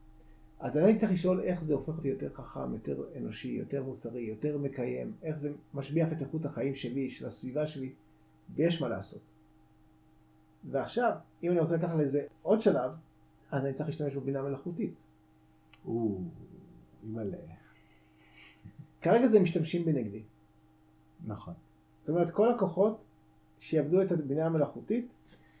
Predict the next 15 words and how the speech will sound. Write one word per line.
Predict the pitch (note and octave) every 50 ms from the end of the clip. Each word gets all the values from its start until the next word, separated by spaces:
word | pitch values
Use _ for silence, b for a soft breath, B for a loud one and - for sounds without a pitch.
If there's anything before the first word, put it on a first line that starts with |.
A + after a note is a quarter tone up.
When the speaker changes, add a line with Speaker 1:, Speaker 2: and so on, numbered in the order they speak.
| _ _ -
Speaker 1:
החל | D#3 - A3 G3+ F#3+
מלפרוץ | F#3 G3 F#3+ E3+ E3 - F#3 G3 - - F3+
למוחי, | D#3+ C#3 B2+ A#2+ - G#3 A3
זה | E3+ C#3+
נקרא | C#3 - - D3 C#3
brain | A#2 B2+ C#3 E3+ F3+ F3 F3+ F#3+ F#3+
hacking, | G#3 A3+ A#3 A3+ A3+ - - - _ _ _ _ _ -
המהנדסים | D#3 D3+ D#3+ D#3 D3+ D#3 D#3 D3 - - G3+ G#3 F#3
שמעצבים | - F#3 D#3 D3+ D3 D3 - D#3 E3+ F3 F3
את | D#3+ D#3+
התוכנות | D3+ C#3+ - - D#3+ - - E3+ E3 D3+ - - - - -
נקראים | E3 C#3 - D#3+ D#3 D#3+ D#3 D3+
מהנדסי | D3 C#3+ C#3 C#3 C#3 C3+ - D#3+ D3 C#3+
תשומת | C#3+ - - D3+ C#3+ C3+ B2+ -
לב. | B2+ C#3+ E3+ F#3+